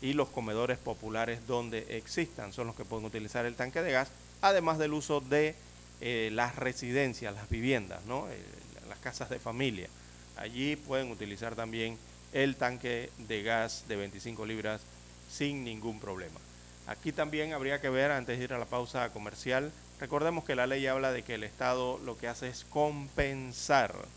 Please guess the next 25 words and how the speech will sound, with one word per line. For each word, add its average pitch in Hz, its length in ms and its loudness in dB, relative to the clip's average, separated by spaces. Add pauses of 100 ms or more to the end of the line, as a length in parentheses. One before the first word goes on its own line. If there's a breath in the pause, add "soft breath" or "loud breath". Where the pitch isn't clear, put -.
(480)
a 113 80 -2
las 110 200 -2
empresas 120 420 -2
importadoras, 113 840 2 (520)
eh, 104 180 -2
que 117 120 2
proveen 147 400 2
ese 123 200 -2
gas 117 140 0
licuado, 117 640 2 (360)
eh, 101 340 -2
de 113 100 0
precio 117 300 -2
subsidiado. 113 640 -2 (440)
Lo 110 100 -4
que 113 80 0
hace 113 160 -2
es 131 80 -2
compensar 127 760 0 (560)
el 127 220 6
monto 170 560 2
que 151 100 0
corresponde. 113 840 0 (880)
Así 110 240 -6
que 110 1080 2